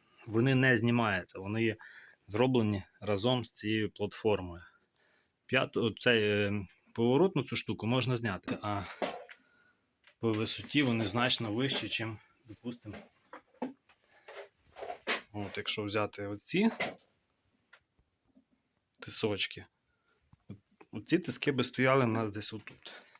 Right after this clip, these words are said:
От якщо ми їх ставимо на платформу, настільки вони, получається, вищі,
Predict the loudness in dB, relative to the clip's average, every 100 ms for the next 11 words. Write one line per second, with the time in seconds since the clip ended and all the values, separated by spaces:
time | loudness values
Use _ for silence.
0 | _ _ _ _ _ _ _ -20 _ _
1 | -20 -18 -16 -18 _ _ -8 -6 -4 -4
2 | -4 -6 -4 -4 -4 -6 -8 -10 -2 2
3 | 2 -2 -8 -20 -20 _ _ -6 -4 0
4 | -2 -2 -2 0 0 -2 -6 -2 2 2
5 | 2 -2 -2 0 4 2 2